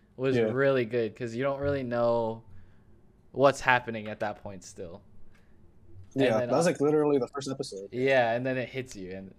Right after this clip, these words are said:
Speaker 1: I think it's the second one too, like, the first two.
Speaker 2: Oh yeah, the second one was, like, the, it shows the escape.
Speaker 1: Yeah, so
Speaker 2: Yeah.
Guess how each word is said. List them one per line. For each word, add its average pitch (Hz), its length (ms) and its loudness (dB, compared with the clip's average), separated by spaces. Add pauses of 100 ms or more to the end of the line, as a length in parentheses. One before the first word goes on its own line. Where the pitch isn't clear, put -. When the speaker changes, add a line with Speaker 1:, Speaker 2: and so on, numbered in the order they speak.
(120)
Speaker 1:
I 117 60 -10
think 190 140 0
it's 269 80 -6
the 185 60 -2
second 151 380 -4
one 113 180 -8
too, 117 220 -6
like, 104 140 -6
the 120 60 -14
first 131 300 -6
two. 120 280 -6 (1080)
Speaker 2:
Oh 202 60 2
yeah, 202 180 2
the 160 100 -2
second 185 300 -4
one 160 240 -6
was, 131 160 -10
like, 120 100 -12 (140)
the, 123 320 -6
it 117 60 -12
shows 147 160 -8
the 151 80 -2
escape. 113 420 -10 (400)
Speaker 1:
Yeah, 120 480 2 (420)
so 117 400 -6
Speaker 2:
Yeah. 92 120 -16